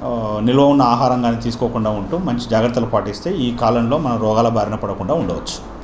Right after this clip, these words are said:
And ఏదైనా జ్వరం కానీ, విరోచనాలు కానీ, ఎనీ ఉన్నా కానీ మీరు సొంత వైద్యం తీసుకోకుండా దగ్గరలో ఉన్న ప్రభుత్వ ప్రాథమిక వైద్య కేంద్రం కానీ, లేకపోతే జనరల్ హాస్పిటల్ కానీ దగ్గరలో ఉన్న, లేకపోతే మీ ఇంటి దగ్గరలో ఉన్న ఆశా కార్యకర్తను కానీ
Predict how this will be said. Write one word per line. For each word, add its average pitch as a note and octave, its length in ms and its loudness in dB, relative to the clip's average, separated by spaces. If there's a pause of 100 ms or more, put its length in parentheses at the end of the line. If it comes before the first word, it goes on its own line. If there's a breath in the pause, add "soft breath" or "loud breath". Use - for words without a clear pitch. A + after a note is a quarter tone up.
(220)
And C#3+ 100 2
ఏదైనా E3+ 440 6
జ్వరం C3+ 400 6
కానీ, C3+ 220 6
విరోచనాలు B2+ 540 4
కానీ, A#2 280 2
ఎనీ B2 260 2
ఉన్నా A#2+ 240 4
కానీ A#2 220 0
మీరు D3+ 340 -2
సొంత B2+ 240 0
వైద్యం A#2+ 300 2
తీసుకోకుండా A2 580 -2
దగ్గరలో B2 460 2
ఉన్న A2 140 2
ప్రభుత్వ A2 640 0 (120)
ప్రాథమిక A2+ 300 0
వైద్య G#2+ 200 0
కేంద్రం G#2 320 -4
కానీ, G#2 200 -4
లేకపోతే A2+ 340 -6
జనరల్ A2 200 -2
హాస్పిటల్ G2+ 380 -4
కానీ G2 220 -2
దగ్గరలో A#2 400 2
ఉన్న, G#2+ 180 0 (460 loud breath)
లేకపోతే D3+ 200 2
మీ C#3 80 4
ఇంటి C3 220 6
దగ్గరలో B2 320 4
ఉన్న A#2 120 4
ఆశా A#2 280 0
కార్యకర్తను A#2 540 -2
కానీ A2 280 -2